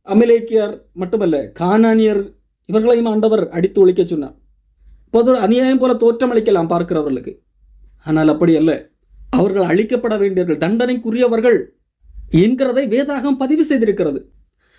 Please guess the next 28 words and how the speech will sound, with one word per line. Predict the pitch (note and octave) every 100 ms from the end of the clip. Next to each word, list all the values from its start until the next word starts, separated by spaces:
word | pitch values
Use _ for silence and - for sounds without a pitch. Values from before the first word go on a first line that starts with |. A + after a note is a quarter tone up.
| _ - -
பாருங்கள், | A#3 D#4 C4+
அதுவும் | F3+ A3 F4+ E3 F3+
ஆண்டவர் | - A3+ C4 C4 A#3+ D#3 F3+
எப்பொழுது | G3 - E4 F4 D4+
அழிக்கிறார் | C4+ D4 D#4 C4
பாருங்கள், | A#3+ G3+ F3+
அவருடைய | G3 A#3+ A3+ G#3+ -
பாவம் | A3 B3+ D4 D4+ C#4+ C#4
நிறைவாகும் | D4 D4+ D4 C#4 B3
போது, | A#3 A3+ G3+ D3 _ _ _ _ _ _
அந்த | F#3+ G3
பாவம் | A3 A#3+ D4+ D4 B3+
எல்லையற்று | G#3 B3+ E4 E4 C4 E4 D#4
போகும்போது. | D4+ D4 C#4 C4 G3+ - _ _
ஒரு | D#3+ D#3+
பாவம் | G3+ C#4 D4
செய்து | C#4+ C4+
விட்டான் | C4 A#3+
உடனே | G#3+ C4 D#4+ D#4+ - -
அழித்து | A#3 A#3+ C4
விடுவோம் | A#3 A3 -
என்றல்ல | A3 F4+ A4+ E4 D#4 G3 - -
அவர்களை | F#3 G#3+ G3+
அழித்தது, | A3+ A3+ F3
இந்த | E3
கானான் | F#3+ G3 F#3+
மக்களை | F#3 F3 F#3 D#3
எல்லாம். | C#3+